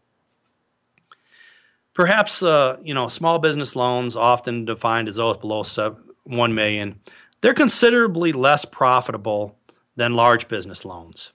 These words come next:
for a lot of reasons, and we're gonna go through some of them really quickly here before break.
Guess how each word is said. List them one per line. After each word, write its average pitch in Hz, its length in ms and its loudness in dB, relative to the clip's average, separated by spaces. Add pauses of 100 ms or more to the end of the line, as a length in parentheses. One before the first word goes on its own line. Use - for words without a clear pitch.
(680)
for 147 200 2
a 139 60 6
lot 135 240 4
of 117 60 2
reasons, 92 360 -10
and 110 80 -12
we're 110 60 -8
gonna 113 100 -6
go 113 100 -8
through 113 160 -10
some 110 180 -6
of - 20 -8
them 101 160 -10
really 113 220 -2
quickly 101 400 -8
here 101 120 -8
before 92 300 -12
break. - 440 -18